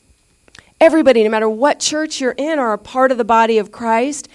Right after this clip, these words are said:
and have something to give in that way as well in, in uniqueness. We have a uniqueness in this body, in this grouping,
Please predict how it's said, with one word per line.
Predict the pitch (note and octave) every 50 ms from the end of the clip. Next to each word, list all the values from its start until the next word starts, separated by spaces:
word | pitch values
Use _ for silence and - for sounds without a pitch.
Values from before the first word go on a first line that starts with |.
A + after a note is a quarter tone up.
| - - _ -
and | A3 B3
have | A#3+ A#3 A3
something | A3 - B3+ B3 - - A#3+ A#3 A3+
to | - A3
give | F#3 F3+ A#3 A3 G#3+ G#3
in | A3 G#3
that | G#3 G3+ F#3+ -
way | - G#3 F#3+ F#3
as | F#3+ F#3+ F#3
well | G3 G3+ A#3 C4 C4+ B3+
in, | A3 G3+ F#3+
in | F#3 - - G#3 F#3+ F#3 F3+
uniqueness. | F3+ F#3 F3+ F3 F3+ E3+ E3+ - E3 D3+ B2 E3+ - - - - - - - _
We | - C#4+
have | D4 C#4+
a | D4
uniqueness | C4 A#3+ A3+ A3+ A3 A3+ A3+ A#3 A3 - - G#3 A3+ A3+ A#3 A#3 - - - - - _ _ _ _ _ _ _ _ _
in | C4 B3 B3
this | A#3 A3+ A3+
body, | F3 D#3 A3 A3+ C#4+ E4+ D4+ G#3 D#3+ D#3
in | D#3 F3
this | F#3 F#3+ -
grouping, | - - F3+ A3+ C#4+ E4 D#4+ - G#3 E3+ E3+ D#3+ D3 A#2+ F3